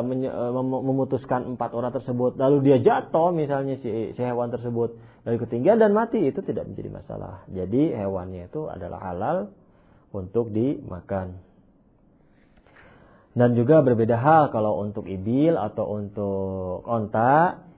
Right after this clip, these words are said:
itu tidak boleh disembelih, tapi harus dinahar atau ditusuk.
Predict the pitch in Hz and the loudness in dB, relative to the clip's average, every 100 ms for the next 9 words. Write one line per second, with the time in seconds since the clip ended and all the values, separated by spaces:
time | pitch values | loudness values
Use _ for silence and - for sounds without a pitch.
0 | _ - 113 180 151 123 117 175 214 185 | _ -4 -2 0 4 4 6 8 8 8
1 | 151 143 143 147 135 131 123 113 - 95 | 8 8 4 4 4 4 2 -2 -6 -4
2 | 139 131 113 117 107 104 110 107 85 104 | -2 -2 -2 -4 -4 -4 -8 -10 -10 -8
3 | 98 98 90 92 87 | -8 -8 -12 -10 -10